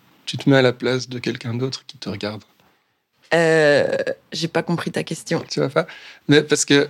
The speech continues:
Speaker 1: tu vois, c'est comme, euh, donc quand tu fais des trucs, euh, où t'es nul,
Speaker 2: Ouais.
Speaker 1: alors toi, tu penses, euh, « Ah, je suis vraiment nul, euh,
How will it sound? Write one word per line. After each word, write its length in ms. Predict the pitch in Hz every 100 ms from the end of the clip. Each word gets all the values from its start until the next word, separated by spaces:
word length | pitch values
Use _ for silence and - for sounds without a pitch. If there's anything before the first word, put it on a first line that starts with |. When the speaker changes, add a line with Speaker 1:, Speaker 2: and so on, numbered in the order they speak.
| - -
Speaker 1:
tu 100 | 170
vois, 80 | 160
c'est 120 | 135
comme, 220 | 160 147
euh, 720 | 131 120 117 117 117 117 120 - - -
donc 120 | 117
quand 100 | -
tu 120 | 110 -
fais 100 | 127
des 100 | 120
trucs, 320 | - 143 143
euh, 340 | 107 104 107 110 _ _ -
où 120 | 123
t'es 140 | 113 104
nul, 340 | 127 185 190 _
Speaker 2:
Ouais. 200 | 180 175 - _ -
Speaker 1:
alors 180 | - -
toi, 120 | 131
tu 100 | -
penses, 280 | 131 120 110
euh, « 160 | - -
Ah, 160 | 120 -
je 60 | -
suis 80 |
vraiment 240 | 117 120 120
nul, 220 | 123 120
euh, 300 | 120 117